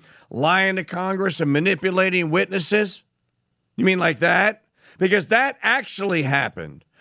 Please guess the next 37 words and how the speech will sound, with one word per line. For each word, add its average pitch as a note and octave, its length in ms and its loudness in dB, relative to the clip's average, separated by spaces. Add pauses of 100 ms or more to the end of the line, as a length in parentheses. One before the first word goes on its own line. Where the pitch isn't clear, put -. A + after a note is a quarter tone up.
(140)
And F3 160 2
they A#3+ 120 2
are A3 320 2
members B3 600 0
of G#3+ 100 -4
Congress. C#3+ 640 -4 (260)
As - 80 -10
a G3+ 60 2
matter C4 220 4
of F3 100 -4
fact, B3 280 -2
Shifty B3 460 -2
Adam G#3+ 300 0
Schiff D4+ 500 -2 (240)
had G#3 200 2
an G#3+ 100 2
entire A3 480 2
staff B3+ 480 0
of F#3+ 220 0
twenty-three C#4 920 -2
individuals A#3 960 -2 (400)
working G#3 600 2
o-, F#3+ 340 0
uh, D#3+ 220 0
to, D#3 200 -2 (100)
to D3+ 160 0
overturn E3+ 680 0
the D#3+ 100 -6
two E3+ 220 -2
thousand D#3 440 -2
and C#3+ 140 0
sixteen C#3+ 560 -2
election. A#2+ 480 -2 (280)
How'd E4 260 0
you G4 120 2
like A#3+ 320 0
it G#2+ 200 -10